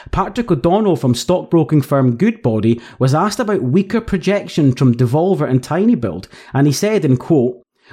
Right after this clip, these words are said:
"We have seen from Devolver and tinyBuild that subscription is under pressure at the moment." He goes on to say, "The checks from Sony and Microsoft are just not as big as they were, and that creates problems, pro-, uh, that creates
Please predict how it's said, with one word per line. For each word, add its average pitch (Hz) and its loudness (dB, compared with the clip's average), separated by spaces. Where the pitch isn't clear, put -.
"We 160 4
have 139 2
seen 226 0
from 233 2
Devolver 170 0
and 127 0
tinyBuild 139 2
that 117 -4
subscription 175 -4
is 139 -4
under 104 0
pressure 190 -4
at - -4
the 117 -6
moment." 92 -2
He 170 2
goes 147 2
on 160 2
to 147 -4
say, 147 2
"The 123 0
checks - -4
from 330 0
Sony 147 0
and 143 2
Microsoft 127 -2
are 117 0
just 156 -2
not 202 2
as 220 -4
big 117 -2
as 117 -2
they 120 0
were, 120 -4
and 123 6
that 180 0
creates 214 0
problems, 202 -2
pro-, - -6
uh, 175 0
that 220 -4
creates 170 0